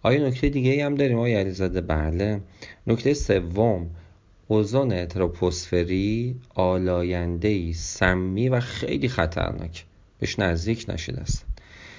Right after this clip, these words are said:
که از واکنش میان گازهای ان او دو و او دو تولید می‌شه. واکنشش هم این بود، ان او دو به علاوه او دو اگر نور خورشید بهش بخوره می‌ده ان او به علاوه او سه، یا بهتر بگم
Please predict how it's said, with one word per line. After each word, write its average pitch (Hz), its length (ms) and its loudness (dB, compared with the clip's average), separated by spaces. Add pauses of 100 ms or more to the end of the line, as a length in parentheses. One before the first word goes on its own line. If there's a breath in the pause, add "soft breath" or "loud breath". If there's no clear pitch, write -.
(140 loud breath)
که 104 100 4
از 98 200 2
واکنش 101 600 2
میان 98 440 0
گازهای 90 720 2
ان 90 180 0
او 90 220 -4
دو 98 140 0
و 123 260 2
او 87 180 0
دو 87 180 0
تولید 82 440 -4
می‌شه. - 240 -8 (920 soft breath)
واکنشش 101 500 0
هم 110 120 4
این 85 180 -2
بود، 85 180 -10 (340 loud breath)
ان 95 220 2
او 90 280 0
دو 101 260 0
به 90 120 0
علاوه 87 380 0 (220)
او 90 220 0
دو 104 400 0 (100)
اگر 123 400 4
نور 98 480 2
خورشید 90 720 -2
بهش 90 300 -4
بخوره 101 680 -2 (500 loud breath)
می‌ده 95 580 0
ان 92 400 -2
او 123 240 0
به 127 120 0
علاوه 113 280 0
او 82 220 -4
سه، - 220 -10
یا 95 120 2
بهتر 98 500 -2
بگم 85 300 -4